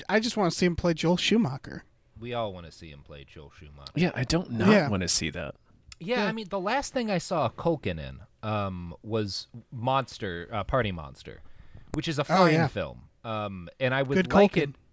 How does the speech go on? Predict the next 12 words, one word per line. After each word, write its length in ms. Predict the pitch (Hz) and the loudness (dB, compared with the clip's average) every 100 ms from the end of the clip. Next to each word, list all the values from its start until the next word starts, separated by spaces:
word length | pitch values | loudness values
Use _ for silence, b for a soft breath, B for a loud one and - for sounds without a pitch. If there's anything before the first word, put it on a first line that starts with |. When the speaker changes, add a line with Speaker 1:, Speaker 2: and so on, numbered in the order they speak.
| _ - | _ -4
Speaker 2:
if 260 | 135 - _ - | -4 -4 _ -20
Joel 300 | 127 135 151 | -8 -2 -2
Schumacher 580 | 123 - 165 139 113 117 | -2 -2 0 2 0 -4
Culkin 460 | - 113 95 104 87 | 0 0 0 -2 -6
in 240 | - 104 101 | -6 -6 0
this 360 | 123 92 - - - | 0 0 -6 -12 -6
also 560 | 120 - 104 85 73 - | -4 -4 -4 -6 -8 -12
murders 420 | 95 87 80 71 | -8 -6 -8 -12
somebody. 480 | - 67 71 69 - _ _ | -14 -14 -14 -16 -18 _ _
Speaker 1:
Oh, 160 | 190 202 | 4 4
yeah. 380 | 135 135 156 123 101 | 4 -2 -4 -6 -10
Speaker 2:
Um, 460 | 92 85 76 67 | -10 -10 -14 -18